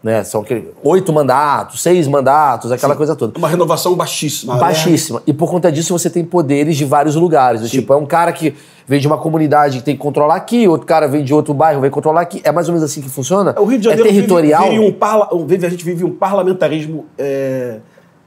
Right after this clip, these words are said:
Speaker 2: não oficial, sabe?
Speaker 1: Ok.
Speaker 2: A alerj realmente manda no Rio de Janeiro.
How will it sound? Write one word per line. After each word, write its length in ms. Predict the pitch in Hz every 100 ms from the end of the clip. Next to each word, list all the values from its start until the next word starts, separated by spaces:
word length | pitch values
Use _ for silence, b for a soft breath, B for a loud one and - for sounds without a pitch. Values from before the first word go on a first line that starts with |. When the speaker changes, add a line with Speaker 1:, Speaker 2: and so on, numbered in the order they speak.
| -
Speaker 2:
não 180 | 156 175
oficial, 520 | 156 151 - 139 85 -
sabe? 260 | 113 101
Speaker 1:
Ok. 240 | 113 - 123
Speaker 2:
A 80 | 151
alerj 480 | 143 151 156 156
realmente 540 | 165 160 127 127 139 185
manda 420 | 135 135 156 143
no 80 | 120
Rio 120 | 120
de 100 | 98
Janeiro. 360 | 110 104 131